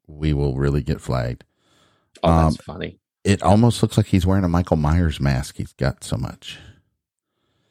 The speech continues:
Speaker 1: And let's see, what was,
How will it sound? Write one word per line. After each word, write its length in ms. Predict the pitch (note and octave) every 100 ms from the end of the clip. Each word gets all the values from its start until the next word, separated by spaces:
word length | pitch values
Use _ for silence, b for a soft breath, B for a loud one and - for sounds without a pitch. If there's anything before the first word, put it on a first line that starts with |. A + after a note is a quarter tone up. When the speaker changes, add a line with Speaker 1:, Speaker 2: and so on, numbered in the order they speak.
| _ _ _ _ _ _ _ -
Speaker 1:
And 680 | D#2+ D#2+ D2+ D2 D2 C#2+ C2+
let's 200 | D2+ -
see, 200 | - C2
what 240 | A1 D#2
was, 280 | F#2 F2